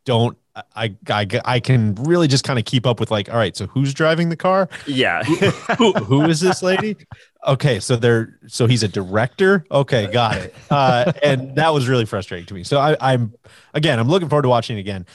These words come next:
Speaker 1: One of the things I, I really did love about it, and, uh, a, a really good takeaway was, you know, just on a very surface level, the,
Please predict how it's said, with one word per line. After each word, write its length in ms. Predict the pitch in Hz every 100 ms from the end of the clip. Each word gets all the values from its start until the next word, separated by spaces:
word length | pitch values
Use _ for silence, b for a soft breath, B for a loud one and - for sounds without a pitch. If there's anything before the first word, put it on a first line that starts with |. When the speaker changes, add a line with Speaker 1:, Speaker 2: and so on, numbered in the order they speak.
| B B B
Speaker 1:
One 160 | 139 233
of 60 |
the 60 | 220
things 200 | 196 175
I, 220 | 156 135 -
I 240 | 117 117 98 _ -
really 400 | 156 175 165 117 - _
did 340 | - 147 151 131
love 320 | 131 127 117
about 260 | 110 104
it, 160 | 98 - _
and, 420 | - 117 113 104 98 - -
uh, 560 | 117 104 101 92 120
a, 40 | -
a 40 | 110 143
really 240 | 147 147
good 140 | 120
takeaway 360 | - 131 131 107
was, 300 | 104 95 - -
you 120 | 156
know, 120 | 95
just 320 | 110 107 - -
on 140 | 120
a 40 | 113
very 220 | 110 123
surface 420 | - 135 120 -
level, 320 | 127 127 131
the, 300 | 113 113 104